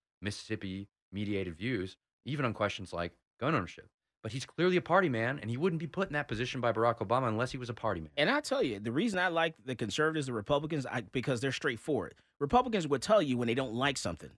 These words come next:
Speaker 2: They, "Look, son, I just don't like that. That's just not what we do down here." <laughs> Okay, we just don't like it. Okay,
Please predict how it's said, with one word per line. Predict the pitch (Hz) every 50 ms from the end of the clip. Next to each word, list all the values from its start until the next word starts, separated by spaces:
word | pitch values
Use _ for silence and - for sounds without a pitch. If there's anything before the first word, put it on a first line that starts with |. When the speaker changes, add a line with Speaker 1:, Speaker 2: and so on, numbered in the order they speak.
| _ _
Speaker 2:
They, | - 107 - -
"Look, | 131 135 92 - _ _ _ _ _ _ _ _
son, | - - 175 175 175 175 175 175 170 - _ _ _ _ _ _ _ _ _ -
I | 98 131
just | 139 135 -
don't | 165 156 151
like | 147 156 165 160 123 120
that. | 117 113 113 113 - _ _ _ _ _ _ -
That's | 117 120 127
just | 135 120 131
not | 139 135 139 135
what | 135 131 131
we | 135
do | 131 139 151 156
down | 139 127 117 107 110
here." | 120 117 104 104 - - _ -
<laughs> | 156 156 104 98 - - - -
Okay, | 160 135 120 160 143 139
we | 131 135
just | 139 - - _ -
don't | 98 - 143 139 127
like | 123 123 113 95 - -
it. | - _ _ _ _ _ _ 90 87
Okay, | 82 104 101 98